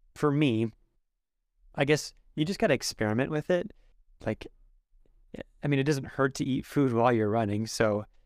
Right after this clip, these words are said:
you know, if you get to the next time you run a half marathon, myself included, if we get to the halfway point, eat a little bit of food and see if it gives you more energy, or, like, around the ten mile mark, eat some food. So then that by,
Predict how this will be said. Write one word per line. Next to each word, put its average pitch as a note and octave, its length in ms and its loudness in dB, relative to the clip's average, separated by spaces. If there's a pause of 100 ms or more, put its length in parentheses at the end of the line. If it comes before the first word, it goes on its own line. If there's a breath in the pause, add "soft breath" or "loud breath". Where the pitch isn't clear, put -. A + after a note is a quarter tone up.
you A2+ 80 -4
know, A2 80 0
if - 80 -6
you A#2+ 60 0
get A#2+ 180 0
to A2+ 220 0
the A2+ 60 -4
next A#2 200 -2
time A#2 140 0
you A2+ 80 2
run A2 100 0
a G#2+ 40 0
half G#2+ 240 -2
marathon, A2 540 -2 (380)
myself A2 300 0
included, A2 560 -2
if - 240 -20
we C3 100 0
get A#2 120 0
to A#2 100 -2
the A2 100 0
halfway A#2 480 -2
point, A2+ 360 -4 (480)
eat D3+ 100 4
a D#3+ 60 4
little D3 160 4
bit C3 120 2
of B2+ 80 -2
food C#3 320 0
and A#2 160 -2
see B2 200 0
if A#2+ 100 -2
it A#2+ 200 -4
gives A#2 200 0
you A#2+ 100 2
more A#2 160 2
energy, A2+ 360 0
or, A2 280 2
like, G#2+ 280 -2 (100)
around A2+ 340 0
the G#2 80 -2
ten A#2 460 -2
mile A#2+ 260 2
mark, G#2 300 -4 (480)
eat C3+ 140 -2
some B2+ 200 -2
food. C3 300 0
So C3+ 220 0
then A2+ 220 -2
that A2+ 240 -2
by, G#2+ 360 2